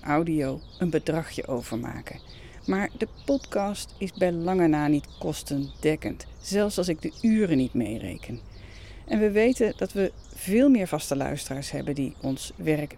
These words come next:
waarderen. Dus graag doen we een beroep op jou, als jij geregeld geniet van Discutafel.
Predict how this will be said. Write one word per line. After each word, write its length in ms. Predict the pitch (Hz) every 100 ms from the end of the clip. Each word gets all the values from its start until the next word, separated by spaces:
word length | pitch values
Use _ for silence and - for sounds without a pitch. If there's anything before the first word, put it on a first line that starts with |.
| -
waarderen. 680 | 147 131 131 113 107 131 143
Dus 240 | 170 - - - - -
graag 440 | - 269 277 302
doen 200 | - 220
we 80 | 170
een 220 | 143 175 -
beroep 440 | 165 170 156 180 170
op 140 | -
jou, 300 | - - - - - - -
als 140 | - -
jij 220 | 135 180
geregeld 600 | - 170 170 196 185 - -
geniet 560 | - 170 165 160 - -
van 280 | - 160 160 -
Discutafel. 800 | - 165 - 151 - - - -